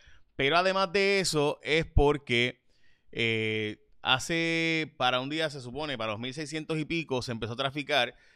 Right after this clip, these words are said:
en la Europa el chocolate. Venía desde Sudamérica, particularmente entre Ecuador y Perú y Colombia,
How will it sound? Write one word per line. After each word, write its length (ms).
en 200
la 80
Europa 680
el 220
chocolate. 560
Venía 500
desde 260
Sudamérica, 580
particularmente 840
entre 520
Ecuador 600
y 100
Perú 380
y 120
Colombia, 680